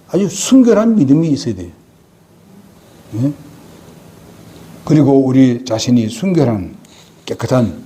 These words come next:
순수한 이 모습을 그들에게 보여야 됩니다. 그다음 디모데전서 사 장 십 절에 있는 말씀 보게 되면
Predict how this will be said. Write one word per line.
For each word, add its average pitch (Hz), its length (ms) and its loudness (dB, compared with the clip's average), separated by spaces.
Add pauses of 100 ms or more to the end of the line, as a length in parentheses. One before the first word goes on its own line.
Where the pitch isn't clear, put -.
(120)
순수한 120 560 0 (500)
이 147 40 2
모습을 147 560 2 (420)
그들에게 117 540 -2 (180)
보여야 113 280 0
됩니다. 87 380 -10 (880)
그다음 151 240 2
디모데전서 147 640 2
사 147 140 2
장 156 140 4
십 160 240 -2
절에 165 240 4
있는 151 200 4
말씀 139 280 2
보게 135 160 4
되면 131 380 0